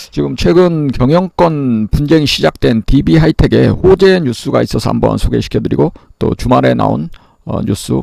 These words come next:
몇 가지 한번 같이 보도록 하겠습니다. 자, 투자금 천이백억 남은 케이씨지아이,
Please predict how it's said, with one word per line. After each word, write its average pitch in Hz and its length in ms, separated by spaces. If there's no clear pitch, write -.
몇 113 180
가지 - 140
한번 - 480
같이 - 280
보도록 - 300
하겠습니다. - 460
자, - 100
투자금 175 540
천이백억 160 1120
남은 110 340
케이씨지아이, 135 1040